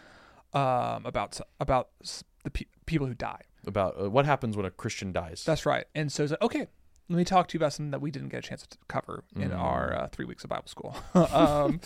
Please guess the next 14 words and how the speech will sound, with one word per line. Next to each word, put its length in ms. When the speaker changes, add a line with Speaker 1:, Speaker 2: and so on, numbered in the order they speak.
Speaker 1:
and 140
this 80
is 60
what 100
he 60
says. 420
"Because," 520
we, 100
"so 300
we 80
don't 100
want 140
you 40
to 20